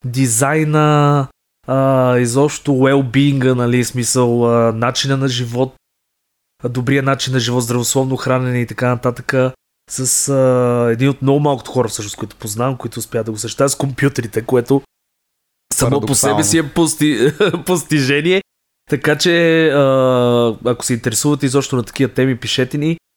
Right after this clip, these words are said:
Speaker 1: Но Антон като, а, графичен дизайнер е един от най-добрите веб дизайнери, които аз познавам за, в момента.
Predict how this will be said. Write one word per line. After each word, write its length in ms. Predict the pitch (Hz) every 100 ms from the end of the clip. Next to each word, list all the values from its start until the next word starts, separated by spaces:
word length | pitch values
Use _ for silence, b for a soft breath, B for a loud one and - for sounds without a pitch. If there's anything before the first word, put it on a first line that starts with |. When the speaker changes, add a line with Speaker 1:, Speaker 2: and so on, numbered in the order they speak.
| _
Speaker 1:
Но 100 | 131
Антон 280 | 131 120 156
като, 500 | 160 175 160 143 135
а, 220 | 131 123 113
графичен 460 | 117 - 143 156
дизайнер 400 | 123 117 135 147
е 40 | 131
един 180 | 127
от 140 | 139 135
най-добрите 480 | 135 123 120 127 123
веб 120 | 120
дизайнери, 320 | 110 120 110
които 220 | 113 104
аз 100 | 110
познавам 400 | - 104 110 110
за, 100 | 104
в 220 | 101 101 110
момента. 520 | 107 120 147 165